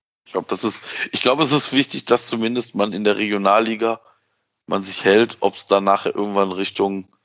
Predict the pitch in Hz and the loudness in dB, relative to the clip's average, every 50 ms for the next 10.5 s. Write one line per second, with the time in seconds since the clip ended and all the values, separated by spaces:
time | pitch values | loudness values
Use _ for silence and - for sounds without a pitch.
0 | _ _ _ _ _ _ _ _ _ _ _ _ _ _ _ _ _ _ _ _ | _ _ _ _ _ _ _ _ _ _ _ _ _ _ _ _ _ _ _ _
1 | _ - 95 92 98 95 - - 98 95 95 92 95 87 85 92 92 90 85 - | _ -4 -2 0 0 -2 0 0 0 0 4 4 4 4 4 4 4 4 2 0
2 | - - - - _ _ - - - _ _ _ - - - - - - - - | -10 -10 -12 -12 _ _ -20 -20 -20 _ _ _ -20 -18 -16 -14 -14 -14 -10 -8
3 | 87 90 82 82 - - - 82 90 87 95 90 - 87 92 92 - - - - | -4 0 0 0 0 2 2 2 2 2 0 -2 -2 -2 -2 -2 0 0 -2 -2
4 | - 90 90 90 92 - - - 90 92 87 - - - - - 85 87 87 92 | -2 0 2 2 2 2 0 -2 -4 -4 -4 -2 -2 -2 0 0 0 0 0 -2
5 | 92 - _ - _ _ _ _ _ _ _ _ _ _ _ _ - - 85 87 | -6 -10 _ -20 _ _ _ _ _ _ _ _ _ _ _ _ -10 -2 4 4
6 | 85 82 82 85 82 - - - - 82 78 78 76 64 - - - _ _ _ | 4 6 6 4 2 2 0 0 -2 0 2 4 2 2 0 -2 -14 _ _ _
7 | _ _ _ _ - - - - 85 85 85 - - 85 - - - 92 82 78 | _ _ _ _ -20 -12 -2 0 2 2 2 2 -2 -6 -10 -6 -6 -4 -2 -2
8 | 90 90 104 104 101 98 98 92 87 101 - - 95 87 87 - - - 85 - | 0 0 2 0 0 0 0 0 0 -2 -2 -2 -2 -2 -2 -4 -2 -2 -2 -2
9 | - - - - - 80 90 98 101 98 95 87 92 92 - - 92 90 87 87 | -4 -6 -6 -2 0 0 0 0 -2 -2 -4 -2 -2 -2 -2 -2 -4 -4 -4 -4
10 | 85 - - - - 92 98 104 113 113 | -6 -8 -8 -8 -6 -6 -6 -6 -6 -10